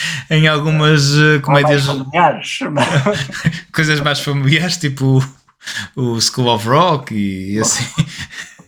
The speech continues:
Speaker 1: É mais, eh, é mais familiar e, e depois já temos o Nick e o Filho do Diabo, tá, é meio estranho, <laughs> mas pronto, eh, temos, temos vários, temos,
Speaker 2: Mas
Speaker 1: eh,
Speaker 2: tem, tem uma boa seleção de filmes.
Speaker 1: É verdade.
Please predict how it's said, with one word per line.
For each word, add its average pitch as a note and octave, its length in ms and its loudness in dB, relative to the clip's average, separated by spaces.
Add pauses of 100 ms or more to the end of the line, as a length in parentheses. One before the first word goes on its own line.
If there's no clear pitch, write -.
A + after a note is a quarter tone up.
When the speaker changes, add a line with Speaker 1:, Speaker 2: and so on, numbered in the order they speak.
(460)
Speaker 1:
É E3+ 40 2
mais, D3 360 2
eh, C#3+ 420 -2 (260)
é C3+ 80 -4
mais C3+ 220 2
familiar B2 460 -2 (120)
e, G#2 540 -4
e - 100 -8
depois G#2 240 -6
já F#2 420 -8 (120)
temos C3 300 2 (460)
o C#3+ 100 0
Nick D3+ 300 4
e C#3+ 40 -2
o C3+ 60 -2
Filho C#3 280 0
do C3+ 60 2
Diabo, C3+ 400 0
tá, - 120 -8 (180)
é - 140 -2
meio A#2+ 140 0
estranho, C#3 440 2 (420)
<laughs> - 420 -18
mas B2 180 0
pronto, C#3 440 -4
eh, A#2 440 -2
temos, A2 400 -4
temos F3 280 2
vários, G2+ 440 -4
temos, - 440 -16
Speaker 2:
Mas - 120 -12
Speaker 1:
eh, - 20 -16
Speaker 2:
tem, C4 320 -6
tem F3 140 -6
uma D3 100 0
boa C#3 180 2
seleção A#2+ 460 -6
de - 80 -18
filmes. C3+ 360 -4
Speaker 1:
É - 20 -14
verdade. F2 360 -14